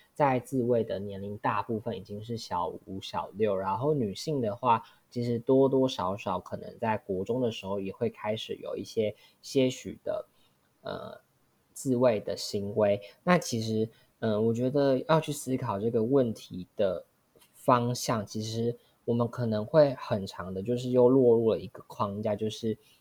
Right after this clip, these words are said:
嗯，既然我们听起来叫做自慰，就是可能自己就会知道怎么安慰自己这个方式。可是其实很多时候，呃，我不确定你身-，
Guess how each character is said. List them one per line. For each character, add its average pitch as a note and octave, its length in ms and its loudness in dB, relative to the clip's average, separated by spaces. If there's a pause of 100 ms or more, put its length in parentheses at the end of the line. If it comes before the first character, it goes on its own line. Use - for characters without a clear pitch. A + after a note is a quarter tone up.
(400)
嗯， A#2 380 -2 (640)
既 F#3 140 4
然 C#3 200 8
我 A2 60 4
们 G2+ 120 -2
听 B2+ 220 -2
起 A#2+ 100 -8
来 F2+ 140 -4
叫 G2+ 140 -2
做 G#2+ 160 0
自 G#2 280 -6
慰， G2+ 120 0
就 G#2 100 -2
是 G#2 240 -4 (380)
可 A2+ 120 -8
能 F#2+ 140 -6
自 C3 140 -4
己 A2+ 160 -10
就 G#2 200 -2
会 G#2+ 340 -2 (400)
知 - 280 -4
道 A2+ 160 4
怎 F#2+ 180 -10
么 - 300 -16 (260)
安 A2+ 180 2
慰 A2 100 2
自 A2 140 -6
己 - 240 -12 (240)
这 C#3+ 140 4
个 B2+ 100 4
方 G2+ 300 -2
式。 - 260 -8
可 A#2 140 -6
是 E3+ 220 4 (220)
其 - 140 -4
实 D3+ 100 0
很 G2 320 -6
多 A2+ 180 8
时 C3 220 -6
候， A2+ 320 0 (1080)
呃， A2 280 4 (220)
我 B2+ 100 4
不 B2+ 140 4
确 F3 260 4
定 D3 460 0
你 A2 80 0
身-， C3 280 0